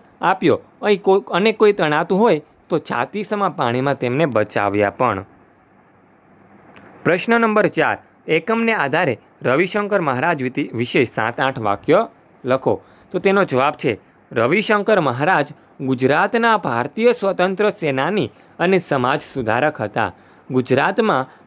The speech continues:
ભારતના સ્વાતંત્ર્ય સંગ્રામનું આયોજન કર્યું હતું. તેઓ મહાત્મા ગાંધી અને સરદાર વલ્લભભાઈ પટેલના શરૂઆતી કાળના અંતેવાસી હતા.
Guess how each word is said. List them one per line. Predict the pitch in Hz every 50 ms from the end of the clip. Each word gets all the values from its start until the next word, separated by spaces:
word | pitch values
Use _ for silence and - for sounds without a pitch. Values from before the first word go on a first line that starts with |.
| _ _ -
ભારતના | 147 139 139 165 185 - 247 240 254 254
સ્વાતંત્ર્ય | 240 - 196 160 147 - 190 190 202 185 226 233
સંગ્રામનું | - - 185 165 135 127 131 143 156 180 214 202 147 113 - - - - - -
આયોજન | 123 123 135 147 160 156 156 170 170 151
કર્યું | - 143 143 147 139 113 120
હતું. | 117 - 110 92 - - _ - _ _ _
તેઓ | - 226 240 254 226
મહાત્મા | 175 143 131 120 135 170 185 - 220 220 233 220
ગાંધી | 180 151 127 123 131 131 185 180 131 - - _ _ _ -
અને | 175 202 208
સરદાર | - - 165 156 151 147 180 185 175
વલ્લભભાઈ | 147 139 131 131 131 135 131 151 165
પટેલના | - - 120 - 135 143 165 185 190 156 127 117 - - - _ _ _ -
શરૂઆતી | - 156 143 165 185 190 185 190 185 226 214 196
કાળના | - 175 139 127 123 123 139 185 170 156 165 165 - - _ _ _ -
અંતેવાસી | - 139 165 - 208 190 160 135 117 110 110 - 156 135
હતા. | 110 110 - 135 120 104 90